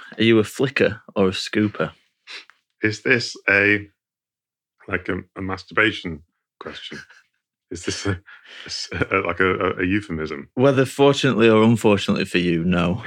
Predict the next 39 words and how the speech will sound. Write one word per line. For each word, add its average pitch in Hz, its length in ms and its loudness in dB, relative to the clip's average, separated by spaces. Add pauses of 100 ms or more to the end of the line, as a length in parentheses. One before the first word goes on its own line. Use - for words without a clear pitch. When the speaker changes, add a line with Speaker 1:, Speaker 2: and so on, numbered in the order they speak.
(180)
Speaker 1:
<laughs> - 220 -8
Speaker 2:
Okay. 113 340 2 (880)
I, 110 440 4 (1300)
are 104 100 4
you 117 120 4
asking 127 240 -2
me 110 60 4
if 95 120 -2
I 113 60 2
prefer 104 480 0
films 104 400 0
or 95 180 -2
ice 104 200 -2
cream? - 260 -14 (100)
Speaker 1:
I 101 120 2
am 98 160 6
indeed, 90 420 0 (280)
yeah. 87 180 -2 (680)
Speaker 2:
I 87 140 -2
prefer 85 300 -4
films. 90 520 -4 (500)
I'm 104 120 0
Speaker 1:
Okay. 98 100 0
Speaker 2:
sorry, 82 420 0 (260)
as 85 140 -6
an 87 100 -6
ice 92 200 -4
cream. - 340 -16 (320)
Speaker 1:
No, 131 100 6
no, 156 280 4
I 135 180 4
prefer 123 480 2
films 107 400 4
too. 101 320 2 (180)
Speaker 2:
I 110 60 2
mean, 143 160 6
it's 151 300 2
apples 139 380 2
and 92 280 0